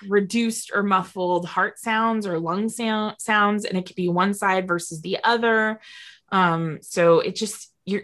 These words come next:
<laughs> it's one of those things, like, if you're good at listening to chest and then you're like, "I can't hear anything," right? And you go, <laughs> "Is my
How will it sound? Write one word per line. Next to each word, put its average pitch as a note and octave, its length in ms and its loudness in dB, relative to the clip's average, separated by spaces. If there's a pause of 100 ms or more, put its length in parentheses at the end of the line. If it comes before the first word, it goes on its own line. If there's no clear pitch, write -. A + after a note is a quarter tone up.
<laughs> - 100 -20
it's A#3+ 440 -2
one C4+ 140 0
of D#4 80 2
those D#4 160 0
things, A#3 180 0
like, G#3 120 2
if G3+ 100 -6
you're F#3+ 120 0
good F#3 360 4
at C4+ 140 4
listening C#4 560 -4
to C4 100 -2
chest C4 440 -2
and G#3 140 -2
then G3+ 120 0
you're G3 160 4
like, F#3 280 2 (880)
"I A3+ 360 0
can't A3+ 420 -4
hear E3 460 -2 (160)
anything," D#3 960 -4 (440)
right? F3+ 360 0
And G3 100 0
you F#3 80 2
go, F3+ 300 4
<laughs> - 160 -4
"Is D#4+ 180 4
my E4+ 160 2